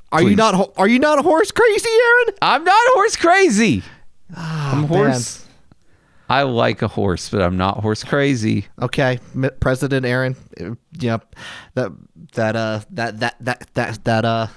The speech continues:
Speaker 1: that, that makes sense. Understandable. <laughs> Oh.
Speaker 2: Jeez.
Speaker 1: Yeah, that's, uh, there was a time where,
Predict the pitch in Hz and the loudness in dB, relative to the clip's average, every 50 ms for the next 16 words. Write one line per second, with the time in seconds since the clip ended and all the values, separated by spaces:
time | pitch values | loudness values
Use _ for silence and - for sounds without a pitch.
0 | - - - - 117 - - - - - - - - - - - - - - - | -20 -20 -16 -12 -12 -12 -12 -14 -20 -20 -20 -20 -20 -20 -20 -20 -20 -20 -20 -20
1 | - - - - - 117 110 110 113 - - 123 117 123 - - - - - - | -20 -20 -12 -8 -6 -4 -4 -4 -4 -4 -4 -4 -4 -4 -6 -10 -16 -18 -18 -20
2 | - - - - - - - - - - - - - 113 117 117 - - 117 110 | -20 -20 -20 -20 -20 -20 -20 -20 -20 -20 -10 -6 -4 -4 -4 -4 -4 -4 -2 -2
3 | 110 - 127 127 123 - - - _ - - - 113 107 - - - - - - | -2 -2 -4 -6 -8 -10 -14 -20 _ -16 -12 -8 -8 -8 -8 -12 -16 -12 -8 -8
4 | - - - - - 160 - - - - - - _ - - - _ _ - - | -8 -8 -8 -6 -6 -6 -6 -8 -10 -10 -10 -12 _ -20 -20 -20 _ _ -20 -20
5 | - - - - - - - - - _ _ _ _ _ _ _ _ _ _ _ | -20 -20 -20 -20 -20 -20 -20 -20 -20 _ _ _ _ _ _ _ _ _ _ _
6 | _ - - - - - - - 135 185 233 233 147 110 - - - - - - | _ -20 -20 -20 -20 -12 -6 -4 0 2 2 2 0 0 -4 -8 -16 -18 -20 -20
7 | - - - _ _ _ _ - - - - - - - - - 82 95 98 95 | -20 -20 -20 _ _ _ _ -20 -20 -20 -20 -20 -20 -16 -10 -6 -4 -2 -2 -2
8 | 90 - - - - - - _ _ _ _ _ _ _ - 107 123 165 180 139 | -4 -6 -8 -12 -14 -20 -20 _ _ _ _ _ _ _ -6 -4 -4 -4 -4 -6
9 | 127 - _ - 131 - 110 120 165 - - - 160 156 156 151 151 151 143 - | -8 -12 _ -18 -10 -6 -4 -4 -4 -4 -4 -2 0 2 2 2 2 0 -2 -4
10 | - - - - - - - - - - 220 453 466 440 453 - - 233 214 208 | -10 -20 -20 -20 -20 -18 -20 -10 -4 0 2 2 4 2 2 0 0 -2 -2 -2
11 | 196 180 165 151 143 131 123 120 117 110 | -2 -2 -2 -2 -2 -2 -2 -2 -2 -4